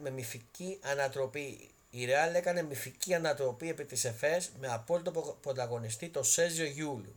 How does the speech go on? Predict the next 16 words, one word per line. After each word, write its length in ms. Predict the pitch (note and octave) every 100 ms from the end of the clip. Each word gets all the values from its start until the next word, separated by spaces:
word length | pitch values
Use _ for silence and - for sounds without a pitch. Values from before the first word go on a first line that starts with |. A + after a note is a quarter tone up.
| A#2+
Νίκησε 400 | D3 F3 F#3+ -
ογδόντα 440 | D3 C#3 D#3 D#3+ D#3+
εβδομήντα 400 | C3+ B2+ A#2 B2+
έξι 420 | D#3 D#3+ - G3
και 180 | F#3+ C#3
μείωσε 360 | D3+ F3 E3+
σε 160 | - C3+
δύο 220 | C3+ E3+
ένα 220 | D#3 F3
τη 100 | E3+
σειρά 360 | C#3+ B2 B2 D#3+
των 160 | D3 A#2
play-off. 500 | D3+ D3+ D#3 C#3 G#2+ - - - - - - _ -
Ένα 260 | D#3+ F#3
Σέζιο 480 | E3+ - F#3 F3+ E3+
Γιούλ 380 | C#3+ B2 D3+